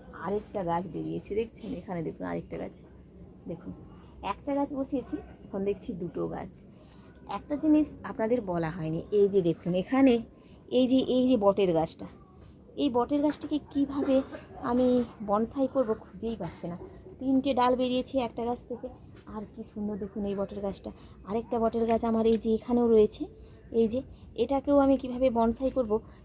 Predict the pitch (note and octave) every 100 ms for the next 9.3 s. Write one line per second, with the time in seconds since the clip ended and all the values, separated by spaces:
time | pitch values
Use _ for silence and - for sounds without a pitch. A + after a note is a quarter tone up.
0 | - A3+ A3+ A#3 A3 - F3+ E3+ E3 -
1 | E3+ - - - - A3+ A3 G#3+ - -
2 | - A#3 B3 C#4 A#3+ B3 B3 C4 B3+ B3
3 | C4 A3+ G#3+ A3 A3 - A#3 - - -
4 | F#3+ G#3+ G#3+ G3+ G3+ G3 A#3 - - G3+
5 | A#3 B3 B3 A#3+ - A#3+ A#3+ A#3 A#3+ C4
6 | C4 - C4+ B3+ C4+ A3+ A3+ A#3 C4 C4
7 | C4+ C#4 C4+ G3+ D#3+ - - - - B3
8 | C4 C4+ C4 A3+ G3+ A3 A#3+ - C#4 B3
9 | A3 A#3